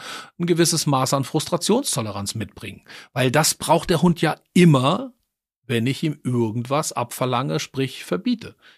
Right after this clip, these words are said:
Je besser der das aushält, dass er mal seine Ziele nicht verfolgen kann, desto weniger Konfliktpotenzial.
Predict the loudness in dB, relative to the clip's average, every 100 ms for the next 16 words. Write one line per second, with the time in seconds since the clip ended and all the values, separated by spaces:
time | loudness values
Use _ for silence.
0 | -6 -4 0 0 2 2 2 0 -2 -4
1 | -4 -2 0 0 0 -2 -6 -4 -4 -2
2 | -2 2 4 4 4 2 2 2 4 2
3 | 2 2 4 4 0 -4 -4 -2 -2 -2
4 | -2 -2 -2 -4 -10 -20 -20 _ -4 -2
5 | -2 -2 -2 -2 -2 -2 -4 -4 -6 -6
6 | -12 -10 -12 -12 -16